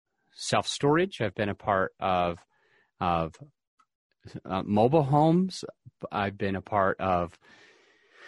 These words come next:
all sorts of things: land, tax deeds, tax liens. Um, my, my experience from two thousand five, I've, I've seen it all. I've tried it all. I've experienced most of it myself personally and invested,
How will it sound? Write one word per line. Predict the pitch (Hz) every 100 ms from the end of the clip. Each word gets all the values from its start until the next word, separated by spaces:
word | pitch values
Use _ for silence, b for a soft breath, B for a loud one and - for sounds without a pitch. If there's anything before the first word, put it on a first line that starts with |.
| b b -
all | 160 175
sorts | - 135 123
of | 98
things: | - 92 87 -
land, | 104 113 120 135 135 131 -
tax | - 117 131 -
deeds, | 127 123 120 -
tax | - 117 117 -
liens. | 120 117 117 113 113 - - _ _
Um, | 98 104 101 98 98 104 _ -
my, | 131 160 156 - -
my | 123
experience | 123 - - 147 135 123
from | - 110
two | 104 123
thousand | 120 - 98
five, | 127 123 110
I've, | 107 -
I've | - 127
seen | - 185 175
it | 123
all. | 120 156
I've | 131
tried | - 131 139
it | 160
all. | 165 165 180
I've | 120
experienced | 113 - - 120 135 113 -
most | 117 139 -
of | 131
it | 160 -
myself | - 110 107 - 123 151 -
personally | 127 139 - 160 175
and | 120
invested, | 123 113 120 127 - 120 123